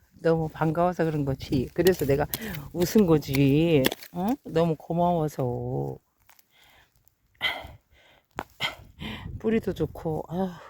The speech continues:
세상에. 어쩜 좋아, 어쩜 좋아. <laughs> 아무튼 냉이야, 고마워. 올해는 진짜 정선 아줌매를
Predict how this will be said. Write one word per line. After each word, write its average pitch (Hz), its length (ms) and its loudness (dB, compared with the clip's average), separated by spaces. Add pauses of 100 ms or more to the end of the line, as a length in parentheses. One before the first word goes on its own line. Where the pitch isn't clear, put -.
(160)
세상에. 180 760 -10 (920)
어쩜 - 320 -4
좋아, - 160 -10
어쩜 - 360 -2
좋아. - 160 -14 (2750)
<laughs> - 380 -8 (320)
아무튼 170 380 0
냉이야, 180 300 4
고마워. 202 1000 2
올해는 190 440 -2
진짜 190 420 -4 (460)
정선 202 380 -4
아줌매를 196 540 2